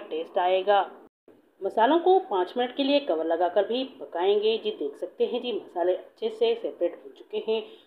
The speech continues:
और जी अच्छे से भुन भी चुके हैं। तो इनको अब थोड़ा सा और मज़ीद soft करने के लिए मैं तीन से चार चम्मच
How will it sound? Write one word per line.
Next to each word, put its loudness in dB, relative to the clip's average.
और 2
जी -2
अच्छे -4
से 0
भुन -8
भी -4
चुके -12
हैं। -2
तो -2
इनको 0
अब 2
थोड़ा -2
सा 0
और 4
मज़ीद -2
soft -6
करने 0
के -10
लिए 0
मैं -2
तीन -12
से -2
चार -6
चम्मच 0